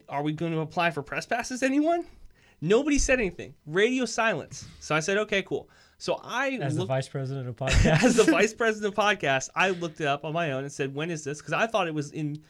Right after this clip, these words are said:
Speaker 1: the middle of August. Turns out it's late, uh, July. So I said, "Okay, we have about two weeks. Let me put it in here one more time. Is anybody going?" Nothing. We have this Slack channel, Jacob, where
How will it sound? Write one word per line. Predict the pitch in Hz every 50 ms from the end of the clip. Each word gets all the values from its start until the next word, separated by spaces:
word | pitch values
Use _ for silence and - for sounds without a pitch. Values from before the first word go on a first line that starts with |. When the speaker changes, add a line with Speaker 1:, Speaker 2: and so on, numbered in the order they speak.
| _ _
Speaker 1:
the | - 156
middle | 156 147 151 160
of | 170
August. | 220 269 285 - - - - - _ _ _ _ _ _ _
Turns | - - 143 139 143 190
out | 254 302 262 233 - - _ _ _ _ -
it's | 151 147 147
late, | 143 139 143 147 151 - - - -
uh, | 147 143 131 131
July. | 139 160 190 247 254 139 - - _ _ _
So | - - 143
I | 151
said, | 151 - 151 139 151
"Okay, | 151 - 139
we | 135 139 143 143
have | 143 139
about | 135 139 117 -
two | - - 240 247
weeks. | 233 208 196 202 196 - -
Let | 165
me | 160 151
put | - 175
it | 185 185
in | 175
here | 170 170 160
one | 156 147 151
more | 160 151
time. | 147 - 147 143 143 147 151 - - - _ _ _
Is | - 127
anybody | 131 139 151 165 175
going?" | 175 202 254 277 240 139 104 - _ _ _ _ _ _ _ _ _ _ -
Nothing. | 135 143 175 214 220 208 214 - - - - _ _ _ _ _ _ _ _ -
We | 180 202
have | 233 285 311 302
this | 302 277
Slack | - - - 220 208 202 196
channel, | - - 147 143 139 131
Jacob, | 131 135 127 127 - 139 151 147 - _ _ _ -
where | 143 151 175 190 196 190 190 139 -